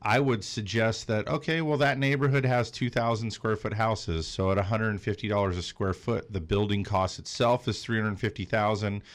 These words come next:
and the houses in that neighborhood sell for six hundred fifty thousand. So that land is probably worth three hundred thousand.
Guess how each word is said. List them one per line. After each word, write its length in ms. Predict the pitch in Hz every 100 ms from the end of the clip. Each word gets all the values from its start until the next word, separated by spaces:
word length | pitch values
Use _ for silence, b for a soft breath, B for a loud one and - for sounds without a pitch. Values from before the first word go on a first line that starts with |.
| B B
and 120 | 101
the 40 | 107
houses 520 | 101 117 113 117 101
in 120 | 107
that 200 | 104 95
neighborhood 480 | 98 104 104 98 90
sell 320 | - 98 101
for 180 | 107 104
six 320 | - 120 -
hundred 280 | 110 98 95
fifty 240 | 101 - 95
thousand. 480 | 95 92 90 92
So 80 | -
that 220 | 92 95 -
land 420 | 95 101 98 90
is 140 | 85
probably 500 | - 101 95 101 98
worth 280 | 92 95 90
three 160 | - 90
hundred 200 | 85 -
thousand. 600 | 120 120 101 98 95